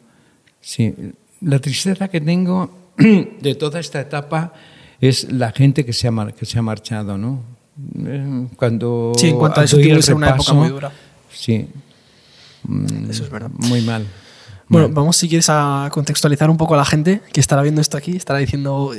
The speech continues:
Speaker 2: "Han dejado aquí el disco y no nos han explicado nada". Si quieres contarnos un poco, esto es lo nuevo que has hecho, ¿no?
Speaker 1: Bueno,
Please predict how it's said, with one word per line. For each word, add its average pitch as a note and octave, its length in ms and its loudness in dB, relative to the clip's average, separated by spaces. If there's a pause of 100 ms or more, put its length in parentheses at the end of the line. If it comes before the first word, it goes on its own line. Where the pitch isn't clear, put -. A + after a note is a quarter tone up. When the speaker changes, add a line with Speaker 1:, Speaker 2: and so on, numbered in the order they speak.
(120)
Speaker 2:
"Han E3 100 2
dejado D#3+ 260 4
aquí D3+ 160 2
el D3 80 2
disco F3+ 220 4
y - 20 4
no E3+ 60 4
nos D3+ 120 4
han D3+ 60 2
explicado D3+ 380 0
nada". F#3 260 4 (240)
Si - 140 0
quieres D#3+ 180 4
contarnos E3 400 0
un D#3+ 80 4
poco, G3 220 4
esto G#3+ 160 4
es F#3+ 60 8
lo F#3 120 8
nuevo E3 220 6
que D3 80 2
has C#3 100 2
hecho, - 180 -2
¿no? G3+ 160 -2 (720)
Speaker 1:
Bueno, G#2 360 2